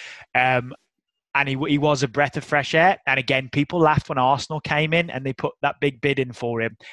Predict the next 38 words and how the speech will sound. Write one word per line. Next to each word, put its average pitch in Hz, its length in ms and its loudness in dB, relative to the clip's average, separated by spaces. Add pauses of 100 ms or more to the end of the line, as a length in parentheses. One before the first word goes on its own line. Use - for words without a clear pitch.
and 135 100 -2
everyone 131 180 -2
was 127 120 -2
laughing 127 260 0
at 123 60 -2
Arsenal. 131 460 0
And 131 80 -8
it's - 140 -8
like, 131 180 0 (680)
"No, 147 300 4
he, 139 200 -2
he's 131 180 -2
that 143 280 0
good. 131 340 0
I - 60 -10
promise 139 420 -2
you 131 40 -4
he's 120 100 -4
that 123 240 -2
good." 131 240 -2 (720)
And 120 80 -2
he's 107 160 -4
moved 113 220 -8
on 131 160 0
from 143 160 -4
Albion 139 360 2
when 135 120 -2
we 123 80 -8
got 123 160 -4
relegated, 131 600 0 (140)
and 117 180 -2
he's 117 140 -10
gone 117 180 -6
to 120 80 -4
Leicester 151 520 2 (260)
and 127 100 -4
improved 123 540 -4
them 120 320 -4